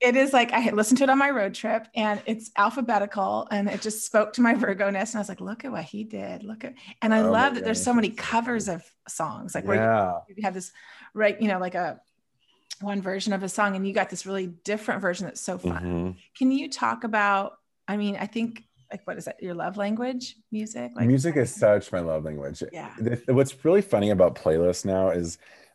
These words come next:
Speaker 2: I'm sure you both will get a crack up at this, is I remember making cassettes for people. Then I remember
Speaker 1: Oh,
Speaker 2: making
Speaker 1: yeah.
Speaker 2: C Ds,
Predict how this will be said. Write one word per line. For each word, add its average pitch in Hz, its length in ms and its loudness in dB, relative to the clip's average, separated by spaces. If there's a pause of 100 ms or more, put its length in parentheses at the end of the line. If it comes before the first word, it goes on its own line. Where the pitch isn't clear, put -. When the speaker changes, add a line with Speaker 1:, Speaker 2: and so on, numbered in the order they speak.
Speaker 2:
I'm 95 100 0
sure 95 160 0
you 95 80 4
both 82 200 2
will 85 80 -2
get 85 100 2
a 76 40 -4
crack 76 340 -4
up 78 120 -2
at 76 140 -6
this, 78 260 -4
is 87 140 -8 (100)
I 104 100 -2
remember 135 220 -2
making 101 300 -4
cassettes 82 400 -4
for 80 100 -6
people. 73 380 -6
Then 87 160 -4
I 101 40 -2
remember 110 340 -2
Speaker 1:
Oh, 110 40 -2
Speaker 2:
making 104 100 -2
Speaker 1:
yeah. 90 60 -8
Speaker 2:
C 90 160 -10
Ds, 90 420 -12